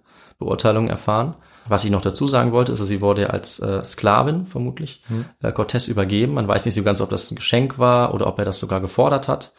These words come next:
Speaker 1: Aber mit ein paar anderen, ähm, indigenen Sklaven wurde sie ihm gegeben. Er hat sie dann zunächst auch einem seiner eigenen Offiziere zur Frau gegeben.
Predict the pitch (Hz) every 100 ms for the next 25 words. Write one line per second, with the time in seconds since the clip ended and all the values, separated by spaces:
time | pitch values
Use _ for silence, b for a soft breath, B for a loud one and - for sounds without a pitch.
0 | b b b 104 101 98 104 98 101 107
1 | 117 113 117 113 110 104 107 101 101 101
2 | 101 101 - 104 104 104 98 98 98 101
3 | 98 95 - 98 113 156 175 B B B
4 | B 104 107 110 104 101 - 104 107 -
5 | 104 104 101 98 98 - 101 104 101 101
6 | - - 123 120 - 92 - 107 135 143
7 | 151 180 214